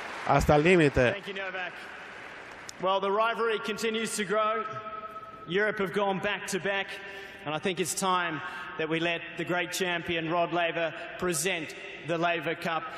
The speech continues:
Speaker 2: Ladies and gentlemen,
Speaker 1: Ahí
Speaker 2: the
Speaker 1: tenemos
Speaker 2: champions
Speaker 1: el
Speaker 2: of the
Speaker 1: momento
Speaker 2: Laver Cup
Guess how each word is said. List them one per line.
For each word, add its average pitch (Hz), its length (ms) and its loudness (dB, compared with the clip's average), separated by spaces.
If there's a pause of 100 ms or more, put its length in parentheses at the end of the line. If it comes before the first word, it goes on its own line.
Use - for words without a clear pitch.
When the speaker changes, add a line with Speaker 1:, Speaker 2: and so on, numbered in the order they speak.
(160)
Speaker 2:
Ladies 208 260 0
and 233 100 0
gentlemen, 233 520 0
Speaker 1:
Ahí 156 240 8
Speaker 2:
the 139 100 10
Speaker 1:
tenemos 131 380 8
Speaker 2:
champions - 480 -6 (100)
Speaker 1:
el 147 140 8
Speaker 2:
of 139 40 6
the 147 60 8
Speaker 1:
momento 165 460 8
Speaker 2:
Laver 165 120 6
Cup 139 100 -6